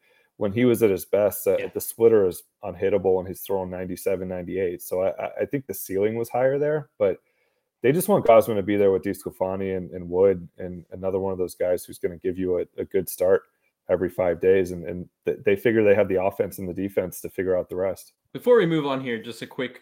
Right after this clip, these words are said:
Speaker 2: word for our listeners. The N F L playoffs are here, and N B C Sports Edge Plus is giving you a special offer. Get fifteen percent off an Edge Plus annual subscription throughout the playoffs when you use promo code playoff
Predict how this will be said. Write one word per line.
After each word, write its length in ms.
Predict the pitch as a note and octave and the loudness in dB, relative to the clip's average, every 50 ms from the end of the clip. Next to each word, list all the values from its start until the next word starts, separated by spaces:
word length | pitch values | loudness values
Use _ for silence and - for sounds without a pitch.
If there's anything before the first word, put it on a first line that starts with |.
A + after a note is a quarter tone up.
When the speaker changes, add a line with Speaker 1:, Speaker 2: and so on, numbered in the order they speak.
| _ | _
Speaker 2:
word 380 | - A2 A2 A#2 A#2+ A#2 A2+ A2 | -16 -10 -6 -6 -6 -6 -8 -10
for 260 | - A#2+ A2+ G#2+ F#2 | -10 -8 -8 -8 -8
our 140 | F#2+ G2 G#2 | -8 -10 -10
listeners. 500 | G#2 A#2 B2 A#2+ - C3 B2+ B2+ A#2+ G#2+ | -8 -8 -8 -8 -6 -4 -4 -4 -4 -6
The 140 | A#2 A#2 B2 | -6 -4 -4
N 60 | B2 | -4
F 180 | B2+ B2+ - D3 | -4 -6 -4 -4
L 160 | C3 A#2+ - | -4 -4 -4
playoffs 500 | - D#3 D3+ D3+ D3+ D3+ C#3+ C#3+ - - | -6 -6 -4 -4 -4 -6 -6 -8 -8 -10
are 120 | A2+ A2+ | -10 -10
here, 360 | A2+ - F3 F3+ F3+ F#3 F3+ | -10 -10 -8 -6 -6 -4 -4
and 160 | C#3 A#2+ A#2 A#2+ | -6 -6 -6 -6
N 100 | A#2 A2+ | -6 -8
B 120 | A2 G#2+ | -10 -12
C 180 | - - A2+ G#2+ | -12 -14 -14 -14
Sports 380 | - - A2 G#2 G2+ - - | -12 -14 -14 -14 -14 -14 -16
Edge 240 | G2 F#2+ F#2 - - | -16 -16 -16 -20 -12
Plus 380 | _ F3 E3 D#3+ D#3+ D#3+ - - _ _ _ _ _ _ _ | _ -2 -2 -2 -2 -4 -10 -20 _ _ _ _ _ _ _
is 160 | C3 A2 - | -20 -16 -10
giving 260 | - C#3+ C#3 C#3+ C3+ | -8 -8 -6 -4 -4
you 200 | C3 B2+ C3 A#2 G#2+ | -2 -2 -4 -4 -8
a 100 | A2 A2 | -10 -12
special 640 | - - - - - D3+ C#3+ - - D#3 C3+ F#2+ | -12 -16 -14 -10 -8 -8 -8 -6 -8 -8 -6 -6
offer. 360 | A#2+ B2+ B2+ B2+ - C3 A#2+ - | -4 -6 -6 -6 -6 -10 -10 -8
Get 200 | A2+ G2+ F#2+ - | -10 -10 -10 -10
fifteen 360 | C3 A#2+ - - B2 A#2 A2+ | -12 -14 -12 -10 -12 -12 -10
percent 340 | - A#2 - - B2+ A2+ A2 | -12 -14 -14 -12 -12 -10 -10
off 240 | A2 G#2+ G#2 - | -10 -10 -12 -12
an 140 | - G#2 G#2 | -14 -16 -14
Edge 360 | - A2 A#2+ A#2+ A2 - - | -10 -10 -8 -8 -10 -12 -18
Plus 360 | _ _ A#2+ A#2+ A2+ - - - | _ _ -10 -10 -10 -12 -14 -14
annual 380 | B2 A2 A#2+ B2 A#2+ A#2 A2+ A2 | -12 -10 -10 -8 -8 -8 -10 -10
subscription 680 | - - - - - - F3+ E3+ F3 - F3 D#3+ C#3+ | -14 -18 -20 -14 -10 -8 -8 -8 -8 -8 -8 -8 -8
throughout 400 | A#2+ A2+ G#2 F#2 B2+ D3+ D#3 D3+ | -10 -12 -12 -8 -8 -8 -8 -8
the 80 | - A2 | -12 -16
playoffs 540 | - - C3 B2 B2 A#2+ A#2+ A#2 - - - - _ _ _ _ _ _ _ _ | -12 -8 -6 -6 -6 -6 -8 -10 -12 -14 -20 -20 _ _ _ _ _ _ _ _
when 120 | A#2+ A2+ | -12 -10
you 80 | A2+ A2 | -8 -6
use 300 | A2 A#2 B2 A2+ - _ | -6 -6 -8 -8 -10 _
promo 360 | _ D3 C3+ C3+ C3+ C3 C3 | _ -6 -6 -4 -4 -6 -8
code 340 | - - C3 B2+ B2+ A#2+ A2 - _ _ | -8 -6 -6 -4 -4 -6 -10 -14 _ _
playoff 440 | C#3 C#3 C#3+ C#3+ C3+ B2+ B2 B2 - | -8 -6 -4 -2 -4 -4 -4 -6 -10